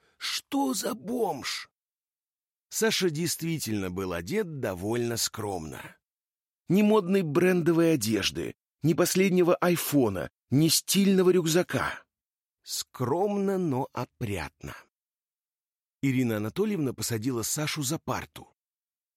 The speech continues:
Сев, он попытался познакомиться с соседом, но в ответ услышал грубое «Отвали!». Со всех сторон доносились ехидные замечания.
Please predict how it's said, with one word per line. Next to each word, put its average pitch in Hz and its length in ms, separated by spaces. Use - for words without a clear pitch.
Сев, 101 600
он 131 200
попытался 127 640
познакомиться 147 720
с 147 60
соседом, 120 720
но 101 240
в 92 80
ответ 113 440
услышал 98 580
грубое 135 680
«Отвали!». 120 720
Со - 220
всех - 360
сторон 151 500
доносились 120 640
ехидные 127 560
замечания. 107 720